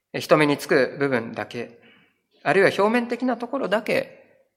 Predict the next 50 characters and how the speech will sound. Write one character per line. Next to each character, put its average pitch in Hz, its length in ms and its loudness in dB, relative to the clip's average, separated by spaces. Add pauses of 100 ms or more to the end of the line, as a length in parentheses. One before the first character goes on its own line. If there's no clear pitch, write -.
(500)
ま 123 80 -10
あ、 - 40 -14
取 120 160 -4
り 117 60 -14
繕 135 300 -6
お 170 200 0
う - 40 -8
と - 360 -8
し - 100 -18
て 117 100 -12
し - 140 -16
ま 98 160 -12
う。 90 100 -18 (800)
え、 117 80 -14
そ 143 140 -6
う - 20 -4
い - 20 -6
う - 20 -20
こ 151 80 -8
と 139 80 -4
が 123 100 0
あ 139 60 -2
る 120 140 -6
よ 113 140 -8
う 117 80 -10
に 151 440 -10
思 110 180 -14
い 113 100 -16
ま 113 160 -20
す。 - 220 -20 (1700)
し - 100 -8
か 247 80 6
し、 - 140 -6 (160)
ペ 202 100 -2
テ 165 100 0
ロ 131 80 -2
は 113 100 -6
で - 100 -18
す - 120 -20
ね、 147 80 -14
生 233 220 0
活 247 240 -6
の 220 100 -2
す - 260 -10
べ 392 140 -2
て 180 140 -6
に 147 140 -4
お 135 140 -4
い 120 120 -8
て - 480 -14